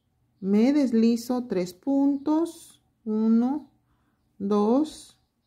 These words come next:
y tres. Giro.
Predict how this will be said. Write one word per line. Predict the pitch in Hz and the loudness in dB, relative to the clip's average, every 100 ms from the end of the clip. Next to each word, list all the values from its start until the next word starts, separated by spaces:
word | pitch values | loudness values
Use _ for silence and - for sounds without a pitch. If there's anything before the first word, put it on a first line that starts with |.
| _ _ _ _ _ _ _ _ _ _ _ _ _ _ _ _ _ _ _ _ _ _ _ _ _ | _ _ _ _ _ _ _ _ _ _ _ _ _ _ _ _ _ _ _ _ _ _ _ _ _
y | - 208 | -2 -2
tres. | 180 156 147 - - - _ _ _ _ _ _ _ _ _ | 0 -2 -4 -12 -16 -18 _ _ _ _ _ _ _ _ _
Giro. | _ 302 294 254 311 392 | _ 4 4 4 2 -2